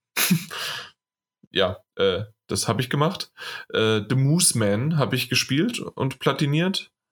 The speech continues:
Äh, Steins Gate Elite hab ich platiniert. Yesterday Origins, weiß ich nicht, ob ich darüber schon gesprochen hab, hab ich platiniert. One-Eyed Cooks, ähm,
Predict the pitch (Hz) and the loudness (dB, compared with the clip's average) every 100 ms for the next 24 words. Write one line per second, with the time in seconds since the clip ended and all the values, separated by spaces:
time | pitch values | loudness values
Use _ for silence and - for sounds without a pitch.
0 | _ _ - 107 117 117 - 107 127 147 | _ _ -4 0 2 0 2 2 2 2
1 | - 123 127 - 117 110 147 190 - - | 2 2 0 0 0 2 2 0 -4 -4
2 | - 151 151 - - 143 151 147 156 165 | -4 0 -2 -2 -2 0 0 2 2 2
3 | 165 - _ _ - 123 131 127 127 127 | -2 -12 _ _ -2 0 0 0 0 0
4 | 104 113 135 165 175 208 - - - - | 2 2 2 2 0 0 0 -2 -2 0
5 | 131 147 156 143 127 143 139 131 147 147 | 0 2 0 2 0 0 0 0 0 0
6 | 143 139 - 151 147 147 147 139 - - | 0 -2 -2 0 0 0 0 -2 -6 -2
7 | 143 143 143 156 165 - - - - - | 0 0 2 2 2 -2 -10 -18 -16 -18
8 | - 98 117 139 - 110 123 123 - - | -10 0 2 2 0 0 0 -2 -8 0
9 | 170 170 - - - - - - _ _ | 0 0 -4 -4 -2 -4 -6 -20 _ _
10 | _ - 127 123 120 | _ -2 0 2 -2